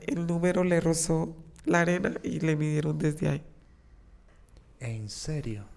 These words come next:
Speaker 1: Y
Speaker 2: Y,
Speaker 1: eso,
Speaker 2: y
Speaker 1: el
Speaker 2: ya.
Speaker 1: número es algo que uno no tiene la culpa de que esté pegado ahí.
Speaker 2: Claro. Yo conozco una historia de un, un corredor canadiense que hizo una carrera,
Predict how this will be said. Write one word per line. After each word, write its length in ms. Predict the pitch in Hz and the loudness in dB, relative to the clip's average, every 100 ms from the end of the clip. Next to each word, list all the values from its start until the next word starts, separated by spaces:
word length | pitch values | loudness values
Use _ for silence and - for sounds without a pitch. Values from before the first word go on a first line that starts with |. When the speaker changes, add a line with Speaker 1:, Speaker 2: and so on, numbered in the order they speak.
| - - - - - - | -20 -20 -20 -20 -12 -2
Speaker 1:
Y 120 | - | 0
Speaker 2:
Y, 100 | 170 | 2
Speaker 1:
eso, 180 | 160 160 | 0 -2
Speaker 2:
y 40 | 147 | -2
Speaker 1:
el 140 | 180 - | 0 0
Speaker 2:
ya. 40 | |
Speaker 1:
número 440 | 170 165 170 180 180 | 2 2 0 0 -2
es 120 | 160 | -2
algo 280 | 170 165 170 | -2 -2 -4
que 340 | 170 156 156 - - - - - | -4 -4 -4 -10 -20 -20 -12 -4
uno 140 | 170 | -2
no 340 | 165 170 170 | 0 0 -2
tiene 340 | 170 - 160 160 | -4 -4 -2 -2
la 140 | 160 | -2
culpa 320 | 160 156 165 | -2 -2 0
de 60 | 160 | -2
que 100 | 156 | -2
esté 220 | 156 - | -4 -4
pegado 440 | - 147 147 147 151 | -2 0 0 0 0
ahí. 240 | 156 349 - - - - - - - | -2 -6 -12 -20 -20 -20 -20 -20 -16
Speaker 2:
Claro. 400 | - 101 98 123 110 - - - - - - | -10 -8 -6 -8 -10 -14 -18 -20 -20 -20 -14
Yo 100 | - | -6
conozco 260 | 117 135 131 | -2 -2 0
una 80 | 147 | -2
historia 380 | 147 143 135 139 | 0 0 0 0
de 200 | - 117 | -2 -4
un, 480 | 110 110 110 113 110 - - - - | -4 -4 -6 -6 -8 -14 -20 -18 -14
un 60 | |
corredor 540 | 104 117 120 110 113 - | -8 -2 0 0 -2 -6
canadiense 680 | 117 110 104 101 104 - 147 - - - - - - - - | -6 -4 -2 -4 -6 -10 -12 -14 -20 -20 -20 -20 -20 -20 -8
que 100 | 117 | -4
hizo 140 | 110 | -2
una 120 | 127 135 | -2 -2
carrera, 480 | 123 113 113 123 | 0 0 0 -2